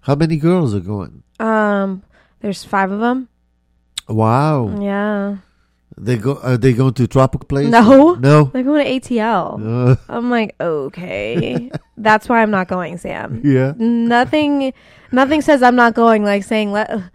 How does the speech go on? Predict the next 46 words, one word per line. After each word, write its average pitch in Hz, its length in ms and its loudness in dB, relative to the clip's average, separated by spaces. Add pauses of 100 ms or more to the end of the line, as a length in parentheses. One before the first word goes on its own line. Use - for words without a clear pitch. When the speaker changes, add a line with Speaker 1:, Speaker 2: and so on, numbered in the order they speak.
(220)
Speaker 2:
let's 233 160 0
go 262 160 6
to 247 60 8
Atlanta, 226 520 4
Georgia." 190 640 2
I'm 202 200 -2
good. 185 280 0
I 214 100 0
mean, 277 120 4
I've 262 100 6
never 269 280 4
been, 226 320 2
but 233 100 2
it's 202 160 -4
really, 214 260 0
like, 208 160 0
not 196 220 0
on 190 80 -2
my 190 140 -2
top. 185 480 -2 (580)
Like, 226 320 0
tell 254 200 4
me 262 100 2
that 247 120 4
we're 220 80 0
going 214 160 2
to, 202 80 0
like, 190 160 -4
Cancun 190 800 -2
or 180 80 -4 (320)
Speaker 1:
Right, 95 240 2
right. - 160 -12
Speaker 2:
Tulum 190 680 2
or 214 140 0
somewhere 240 340 2
where 220 140 4
I 208 120 4
can, 208 180 -2
like, 190 200 -2
be 196 280 -2
in 190 120 -2
ninety 180 240 -2
degree 185 240 -4
weather 180 300 -2
with 180 160 -4
a 175 220 -4